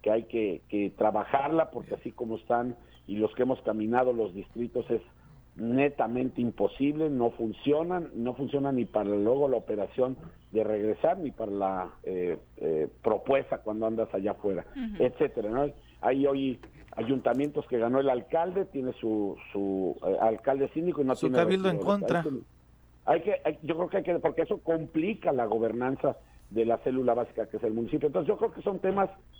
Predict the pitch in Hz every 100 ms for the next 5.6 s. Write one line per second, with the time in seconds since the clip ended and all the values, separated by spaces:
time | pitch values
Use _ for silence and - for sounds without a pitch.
0 | - - 131 135 160 156 - 170 - 131
1 | 131 120 110 160 165 - - - 110 -
2 | 113 135 135 - 104 101 127 123 117 104
3 | 107 123 185 320 - - - - 113 120
4 | 127 123 117 113 107 - - 151 151 180
5 | 170 180 143 151 165 165